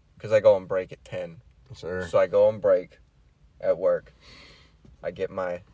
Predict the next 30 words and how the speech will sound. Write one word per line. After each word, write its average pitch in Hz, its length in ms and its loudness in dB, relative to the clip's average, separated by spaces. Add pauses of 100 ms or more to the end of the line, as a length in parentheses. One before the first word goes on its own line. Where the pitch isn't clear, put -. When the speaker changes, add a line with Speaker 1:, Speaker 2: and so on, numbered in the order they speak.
(420)
Speaker 1:
breakfast 104 500 -2
of 95 120 -12
champs, 92 540 -8
which 92 300 -14 (100)
usually 95 340 -14
consists 95 540 -12
of 92 100 -2
a 98 60 -12
Cliff - 340 -4
Bar 92 380 2 (300)
Speaker 2:
Yes, 85 100 -14
sir. 113 400 4
Speaker 1:
and 90 100 -12
an 95 120 -6
apple 98 260 -4
juice 90 300 -14
or 95 80 -12
something. 90 420 -8 (680)
And 107 240 0
then 107 320 2 (100)
I 101 100 -2
watch 95 360 2
the 98 100 -4
video. 87 400 -4 (320)
Speaker 2:
Yeah. 87 240 -8 (420)
But 98 200 0
I've 107 160 0
been 123 120 0
on 120 160 0
that 113 180 -4